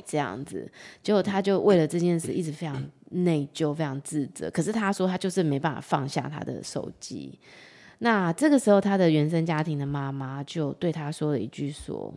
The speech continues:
就是他一直很自责的时候，他说，“我知道你真的很在乎我们，我们都知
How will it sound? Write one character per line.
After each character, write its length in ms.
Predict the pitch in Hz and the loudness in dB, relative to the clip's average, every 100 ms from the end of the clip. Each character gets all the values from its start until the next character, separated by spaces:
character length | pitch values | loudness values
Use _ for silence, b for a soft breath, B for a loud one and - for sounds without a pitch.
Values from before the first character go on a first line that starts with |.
| 175 _ - b b b b b b b b b b - | -16 _ -20 b b b b b b b b b b 0
就 100 | 311 | 6
是 100 | 320 | 8
他 200 | 294 294 | 8 8
一 100 | 247 | 8
直 80 | 233 | 8
很 160 | 170 | 6
自 180 | 147 208 | 4 -2
责 220 | 170 151 | 2 4
的 80 | 147 | 4
时 120 | 143 | 4
候， 100 | 147 | 2
他 220 | 160 160 156 | 2 0 -4
说 440 | 170 147 143 151 - _ _ _ _ - - - | -2 -2 -4 -6 -10 _ _ _ _ -20 -10 0
，“我 120 | 180 | 0
知 240 | 175 220 | 2 0
道 280 | 220 220 185 | 4 4 4
你 100 | 160 | 0
真 220 | 151 180 | 0 0
的 80 | 175 | 0
很 200 | 170 151 | 0 -4
在 240 | - 160 143 | -2 -2 -2
乎 340 | 147 143 135 | -4 -4 -2
我 160 | 131 - | -4 -6
们， 160 | - - | -14 -14
我 120 | - 156 | -4 -2
们 180 | 151 | -2
都 180 | 147 156 | 0 -2
知 280 | 156 - 131 | -2 -8 -10